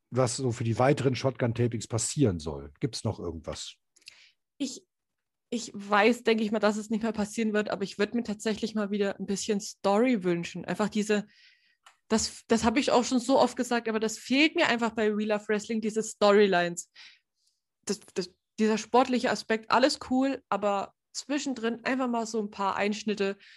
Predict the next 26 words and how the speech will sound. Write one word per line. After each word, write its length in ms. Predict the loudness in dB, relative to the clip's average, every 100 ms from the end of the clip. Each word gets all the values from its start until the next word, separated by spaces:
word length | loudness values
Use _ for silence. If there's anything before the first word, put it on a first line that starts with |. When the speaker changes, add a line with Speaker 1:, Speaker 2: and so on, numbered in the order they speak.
| -20 _ _
Speaker 2:
wo 80 | -2
jemand 320 | 0 0 -2
mit 140 | -2 -2
irgendjemandem 520 | -2 0 -2 -2 -2
redet 300 | 0 2 0
und 160 | -2
es 140 | -4 -4
ein 60 |
bisschen 300 | -4 -2 -4
Beef 300 | 2 2 2
gibt, 320 | -2 -2 -4 -20 _
das 160 | -8 -6
fehlt 240 | 2 4
Speaker 1:
Oder 80 | 4
Speaker 2:
mir 60 |
Speaker 1:
auf 80 | 2
dem 60 | 0
Speaker 2:
einfach 260 | 0 -2 -4 2
Speaker 1:
Parkplatz 220 | 6 6
Speaker 2:
unglaublich 280 | 6 6 6
Speaker 1:
mal 100 | 4
ein 60 |
Speaker 2:
sehr. 100 | 6
Speaker 1:
Hühnchen 320 | 4 6 2 2
isst, 340 | -2 -4 -4
ne? 180 | -4